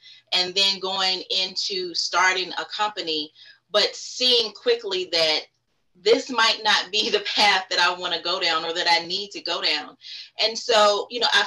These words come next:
find it very intriguing that just from what you learned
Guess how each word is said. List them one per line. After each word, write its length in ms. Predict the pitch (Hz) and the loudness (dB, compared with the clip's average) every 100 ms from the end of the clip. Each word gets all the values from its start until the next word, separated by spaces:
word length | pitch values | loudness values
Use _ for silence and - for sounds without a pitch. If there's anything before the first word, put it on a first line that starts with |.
| - | 2
find 260 | 220 233 | 0 2
it 140 | 190 175 | 0 -2
very 280 | 190 185 165 | -2 -2 -4
intriguing 640 | 170 - 214 196 180 170 | -6 -8 -8 -6 -6 -4
that 360 | 165 165 156 - _ _ _ _ 175 | -2 0 -2 -6 _ _ _ _ _
just 520 | - 202 247 - - | 0 2 2 -2 -8
from 280 | - 208 208 - | 0 0 -2 -10
what 340 | 180 208 220 208 | -4 0 0 -4
you 160 | 202 | -10
learned 720 | 180 180 190 170 147 139 151 | -4 0 0 0 -4 -8 -14